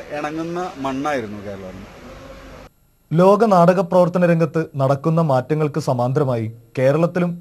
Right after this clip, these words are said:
Speaker 2: പുതിയ നാടകഭാഷ്യം രചിക്കണമെന്ന് ആഗ്രഹിക്കുന്ന ഫയർ തിയേറ്റർ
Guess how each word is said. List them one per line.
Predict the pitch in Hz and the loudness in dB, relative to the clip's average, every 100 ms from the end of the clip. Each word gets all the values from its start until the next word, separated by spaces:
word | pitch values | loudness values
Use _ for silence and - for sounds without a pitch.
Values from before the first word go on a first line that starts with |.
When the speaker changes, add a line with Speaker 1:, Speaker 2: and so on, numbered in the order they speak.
| 143 | -4
Speaker 2:
പുതിയ | 139 175 170 | 0 0 2
നാടകഭാഷ്യം | 131 147 160 160 143 151 147 139 | 0 2 0 0 -2 -6 -8 -6
രചിക്കണമെന്ന് | 127 131 135 156 160 147 | -4 -4 -4 -4 0 0
ആഗ്രഹിക്കുന്ന | 120 123 139 131 135 120 117 _ _ _ | 0 0 -2 -2 -4 -6 -10 _ _ _
ഫയർ | 151 151 185 180 | 2 4 2 -2
തിയേറ്റർ | 175 170 160 | 0 0 -2